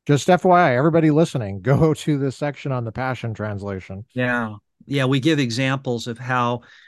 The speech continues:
Speaker 2: Brian Simmons has interpreted a passage and not very well,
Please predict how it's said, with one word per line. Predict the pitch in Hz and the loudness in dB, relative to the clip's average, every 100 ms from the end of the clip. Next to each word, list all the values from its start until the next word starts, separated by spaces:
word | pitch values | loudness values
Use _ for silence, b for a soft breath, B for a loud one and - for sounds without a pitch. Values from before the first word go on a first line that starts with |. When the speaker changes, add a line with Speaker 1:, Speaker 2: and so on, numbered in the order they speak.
| _ | _
Speaker 2:
Brian | 135 135 127 | -2 0 0
Simmons | 117 160 156 139 123 - | -2 -2 0 0 -2 -4
has | 127 113 117 | -4 -4 -6
interpreted | 135 117 113 151 165 165 123 113 113 | -8 -10 -4 0 0 -2 -4 -4 -8
a | 127 | -10
passage | - 117 110 - 110 113 - - | -4 -4 -4 -6 -6 -8 -12 -8
and | 123 | -4
not | 123 131 113 | 0 -2 -2
very | 131 120 120 110 | 0 0 -2 -4
well, | 120 131 127 104 110 | -4 -2 -2 -6 -12